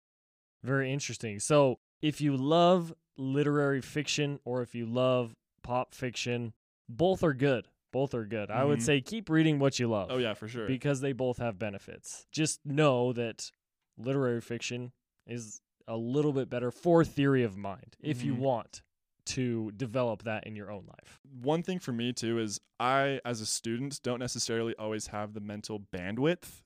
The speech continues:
Speaker 2: to devote time regularly to reading a challenging literary work. So oftentimes during the semesters,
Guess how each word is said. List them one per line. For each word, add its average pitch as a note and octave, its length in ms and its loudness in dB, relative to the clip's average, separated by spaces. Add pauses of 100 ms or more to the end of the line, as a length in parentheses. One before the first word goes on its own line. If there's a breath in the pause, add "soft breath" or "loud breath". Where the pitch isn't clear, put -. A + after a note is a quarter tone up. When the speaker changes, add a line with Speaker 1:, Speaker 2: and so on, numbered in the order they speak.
Speaker 2:
to B2+ 120 -6
devote A#2 640 -2
time A2 600 -2 (320)
regularly G2+ 720 -6 (300)
to G#2+ 360 0
reading B2 560 -2
a A2+ 100 -8
challenging A2 1000 -4
literary G#2 480 -4
work. E2+ 560 -12
So A#2 540 2
oftentimes B2 580 -2
during A2 180 -6
the G#2 40 -6
semesters, D3+ 800 -4